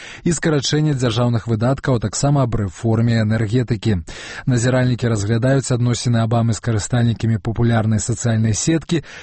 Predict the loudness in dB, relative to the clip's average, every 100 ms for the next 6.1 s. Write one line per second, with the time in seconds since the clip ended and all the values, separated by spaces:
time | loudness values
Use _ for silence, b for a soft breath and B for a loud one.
0 | B -2 0 0 0 0 -2 0 0 -2
1 | -2 0 0 0 0 0 0 0 -2 -2
2 | -2 -2 0 0 2 0 0 -2 0 0
3 | 0 2 2 0 -2 -2 0 0 0 0
4 | -4 B B -2 2 0 0 -4 -2 -2
5 | 0 2 0 0 -4 0 0 2 2 2
6 | -2